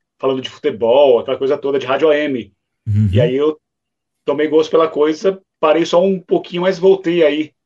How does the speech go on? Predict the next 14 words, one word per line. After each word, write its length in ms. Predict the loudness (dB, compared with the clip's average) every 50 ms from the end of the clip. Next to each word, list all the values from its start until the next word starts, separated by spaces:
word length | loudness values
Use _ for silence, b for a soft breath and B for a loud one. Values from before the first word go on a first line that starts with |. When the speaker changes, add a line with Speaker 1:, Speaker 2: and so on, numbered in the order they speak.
| _ _ _
Speaker 1:
à 120 | -4 -4
ativa 260 | -2 -4 -4 -4 -4
de 80 | -2 -2
novo. 380 | -2 -2 -4 -4 -6 -12 -14 -14
E, 60 | -16
paralelamente, 840 | -16 -2 -2 0 2 4 4 4 4 2 0 -2 -4 -4 -4 -4 -4 -4
eu 120 | -4 -2
faço 200 | -2 -4 -4 -4
narração 480 | -2 -2 -2 -2 -2 -4 -8 -8 -6 -6
de 120 | -6 -6
futsal 480 | -6 -10 -12 -12 -6 -2 0 0 2 2
pela 140 | 2 0 0
Liga 160 | 2 0 0
Paulista. 580 | 0 2 0 0 0 -2 -10 -10 -8 -10 -10 -10